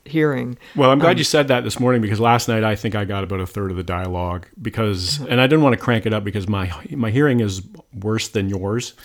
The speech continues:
Speaker 2: So, uh, I was like, "I don't wanna blast you out of the room in this, but I can barely understand what's going on."
Speaker 1: Oh, you could have totally blasted it, and I would have been, but I didn't
Speaker 2: But that's
Speaker 1: wanna
Speaker 2: the mix. That's
Speaker 1: Yeah.
Speaker 2: part of the mix, I think, is
Speaker 1: Uh-huh.
Speaker 2: then part of what the character is bringing, part of Jess-, Jesse Plemons'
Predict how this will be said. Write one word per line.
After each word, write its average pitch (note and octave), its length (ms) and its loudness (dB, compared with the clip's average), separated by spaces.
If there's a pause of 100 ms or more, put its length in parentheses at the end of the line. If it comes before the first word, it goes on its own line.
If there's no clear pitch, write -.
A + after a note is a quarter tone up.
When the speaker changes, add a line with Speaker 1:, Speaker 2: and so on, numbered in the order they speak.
(260)
Speaker 2:
So, A2+ 580 2
uh, G2 580 -4 (120)
I A2+ 380 0
was G2+ 200 -2
like, G2 220 -4
"I G2+ 80 -4
don't C#3 100 0
wanna A2+ 180 0 (100)
blast G2 520 -4
you G2 80 -2
out G2+ 100 -2
of F#2 60 -4
the F2 80 -4
room G#2 320 -4
in E2+ 60 -6
this, E2+ 180 -6
but F2+ 140 -8
I B2+ 100 -4
can G#2 120 -4
barely F2 260 -6
understand E2 340 -8
what's D#2 140 -14
going D#2+ 240 -10
on." E2 300 -10
Speaker 1:
Oh, F3 100 6
you E3+ 160 4
could F3 120 2
have D#3 100 4
totally C#3+ 320 0
blasted B2 420 -2
it, B2+ 160 0
and C#3 140 -2
I C3 80 -2
would C3 100 -2
have - 60 -4
been, - 200 -6
but - 140 -4
I E3 140 4
didn't E3+ 180 2
Speaker 2:
But B2 80 2
that's C3+ 180 6
Speaker 1:
wanna B2+ 120 4
Speaker 2:
the B2 60 8
mix. B2 280 2
That's D#3 160 0
Speaker 1:
Yeah. C#3 80 -2
Speaker 2:
part C3+ 120 6
of A2 60 0
the G#2+ 60 0
mix, G#2+ 340 0
I C3+ 80 2
think, D#3 220 0
is D#3 120 2
Speaker 1:
Uh-huh. A#2 140 4
Speaker 2:
then A2+ 120 0
part A#2 200 -2
of G2+ 80 -4
what A2+ 80 -4
the G#2+ 80 -10
character A2+ 440 -2
is G2+ 80 -2
bringing, A#2+ 260 0
part A2+ 160 -2
of G2 100 -4
Jess-, G#2 220 -4
Jesse G#2 280 -6
Plemons' F#2+ 480 -4